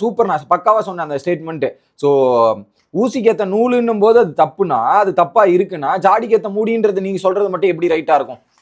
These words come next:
அப்படின்றத என்னோட கேள்வி. So ஊசிக்கேத்த நூலுன்னு சொல்லும் போது அது தப்புனா, இதையும் தப்பு தான். உங்களுக்கு தேவைன்னா அதை ரைட் பண்ணிக்கிறீங்க, உங்களுக்கு தேவைன்னா அதை தப்பா பாத்துக்கிறீங்க அப்படின்னும் போது it is not acceptable, it is a double standard அப்படின்றது தான்.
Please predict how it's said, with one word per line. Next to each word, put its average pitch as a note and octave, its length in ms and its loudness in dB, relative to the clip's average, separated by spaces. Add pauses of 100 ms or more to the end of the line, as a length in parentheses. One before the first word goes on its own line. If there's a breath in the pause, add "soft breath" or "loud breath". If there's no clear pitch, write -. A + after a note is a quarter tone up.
(120)
அப்படின்றத A3 420 0
என்னோட F3 260 -4
கேள்வி. F3+ 240 0 (320)
So F3 60 0 (140)
ஊசிக்கேத்த B3+ 520 0
நூலுன்னு C4 320 0
சொல்லும் A#3 240 2
போது C#4+ 140 4
அது F#3+ 80 -6 (100)
தப்புனா, G3 340 -4 (340)
இதையும் D#4 280 -2
தப்பு G3+ 240 0
தான். F3+ 160 0 (300 soft breath)
உங்களுக்கு A#3 280 -2 (120)
தேவைன்னா C4 340 4
அதை B3+ 100 2 (120)
ரைட் A#3 260 0
பண்ணிக்கிறீங்க, F#3+ 420 -6 (220)
உங்களுக்கு A3+ 320 -4
தேவைன்னா B3 320 2
அதை A3+ 160 -4
தப்பா A#3+ 200 2 (120)
பாத்துக்கிறீங்க E3+ 420 -6 (100)
அப்படின்னும் E3 380 -4
போது E3 220 0
it A3+ 120 -6
is - 140 -4
not G#3 200 0
acceptable, D3 460 -6 (200)
it F3 120 -8
is F#3+ 160 -4
a - 80 -4
double F3 260 -2
standard C#3+ 320 -6 (120)
அப்படின்றது C3 420 -6
தான். C3+ 100 -4